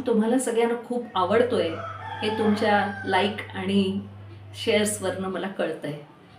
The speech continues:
मंडळी, तुम्हाला आवडलेला हा कार्यक्रम फक्त तुमच्यापुरता न ठेवता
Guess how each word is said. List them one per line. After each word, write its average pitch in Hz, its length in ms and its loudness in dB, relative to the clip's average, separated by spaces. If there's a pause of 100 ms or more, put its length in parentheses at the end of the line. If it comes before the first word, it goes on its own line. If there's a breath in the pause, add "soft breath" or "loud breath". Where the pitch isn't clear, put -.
(640 loud breath)
मंडळी, 190 340 -2 (720)
तुम्हाला 269 340 4
आवडलेला 202 680 0
हा 285 200 2
कार्यक्रम 202 640 -2 (520)
फक्त 226 340 -6
तुमच्यापुरता 262 840 2
न 220 200 0
ठेवता 190 440 -6